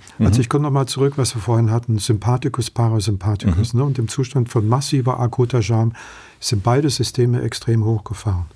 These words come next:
Speaker 2: Weil die Scham so schmerzhaft ist, ist alles andere weniger unerträglich. Um die eigene Scham nicht fühlen zu müssen, werden andere beschämt,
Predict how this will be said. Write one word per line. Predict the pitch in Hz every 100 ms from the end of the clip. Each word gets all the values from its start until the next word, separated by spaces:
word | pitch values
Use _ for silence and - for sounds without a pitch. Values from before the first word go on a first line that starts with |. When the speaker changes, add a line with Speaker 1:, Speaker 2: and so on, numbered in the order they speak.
| - - -
Speaker 2:
Weil | 117 180
die | 175
Scham | 151 147
so | 139
schmerzhaft | 123 131 139 131 117 -
ist, | -
ist | - -
alles | 139 143 139
andere | 139 135 117
weniger | 127 127 127
unerträglich. | 139 117 113 - 123 120 113 -
Um | 143
die | 143
eigene | 135 135 143
Scham | - 123
nicht | 127 120 -
fühlen | 127 123
zu | -
müssen, | 120 123 139 139 139 - _ _ _ _ _ - - - _
werden | 117 113 -
andere | 120 131 113
beschämt, | 101 - 107 104 98 -